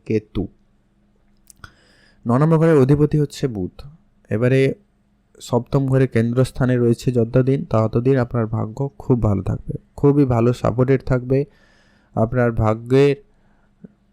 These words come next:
যে অধিপতি সে এখন বুধ এবং সে এখন সাত নম্বর ঘরে থেকে আপনার এক নম্বর ঘরে দৃষ্টি রাখছে। অতএব আপনাদের ভাগ্য উনিশ তারিখ পর্যন্ত তো খুব, মানে খুব ভালো যাবে, তারপরে একটুখানি আপনার ডাউনফল হতে পারে, তারপরে আবার কেতু সেখানে রয়েছে।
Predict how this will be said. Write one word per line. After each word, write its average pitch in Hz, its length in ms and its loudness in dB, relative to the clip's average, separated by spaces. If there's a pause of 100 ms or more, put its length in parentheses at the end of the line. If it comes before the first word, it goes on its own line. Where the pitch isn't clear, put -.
(100)
যে 110 380 2 (460)
অধিপতি 123 500 2
সে 120 140 -4
এখন 117 260 -2
বুধ 135 240 0
এবং 120 380 -2
সে 120 120 -2
এখন 113 420 -4
সাত 113 220 -2
নম্বর 131 220 -2
ঘরে 127 160 0
থেকে 127 220 -2
আপনার 117 280 -2
এক 110 140 -2
নম্বর 120 260 0
ঘরে 117 180 0
দৃষ্টি 107 320 -4
রাখছে। 98 260 -6
অতএব 143 300 2 (140)
আপনাদের 107 300 -4
ভাগ্য 120 560 -2 (720)
উনিশ 147 380 2
তারিখ 147 200 -2
পর্যন্ত 135 420 0
তো 143 320 -4
খুব, 135 260 0
মানে 135 280 -2
খুব 131 240 -2
ভালো 101 220 -2
যাবে, 98 200 -4 (180)
তারপরে 120 340 -2
একটুখানি 117 380 -6
আপনার 107 200 -6
ডাউনফল 120 360 -2
হতে 135 160 0
পারে, 139 200 -2
তারপরে 120 300 -4
আবার 113 140 -2
কেতু 123 320 -2
সেখানে 113 320 0
রয়েছে। 98 320 -6